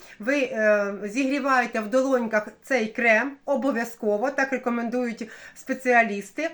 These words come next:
і потім наносите на очищену проти-, протонізовану шкіру обличчя. І у вас крем поглинається, і не забувайте за шию обов'язково. Якщо у вас нема додаткового догляду для, для шиї, зони декольте,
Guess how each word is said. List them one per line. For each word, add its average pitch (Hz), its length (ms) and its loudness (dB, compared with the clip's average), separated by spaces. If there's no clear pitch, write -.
і 294 120 -6
потім 339 440 -2
наносите 254 640 0
на 240 180 0
очищену 302 680 -4
проти-, 240 380 -4
протонізовану 226 1700 -2
шкіру 262 380 -8
обличчя. 190 680 -6
І 359 260 0
у 254 40 -6
вас 254 260 -2
крем 247 300 -2
поглинається, 240 880 0
і 302 260 -2
не 247 80 -2
забувайте 240 540 -2
за 214 360 -6
шию 277 420 -2
обов'язково. 214 760 -2
Якщо 247 260 -2
у 247 40 -2
вас 262 200 0
нема 254 420 4
додаткового 240 600 0
догляду 220 540 0
для, 226 140 2
для 226 260 -2
шиї, 233 360 -4
зони 220 240 -4
декольте, 240 420 -2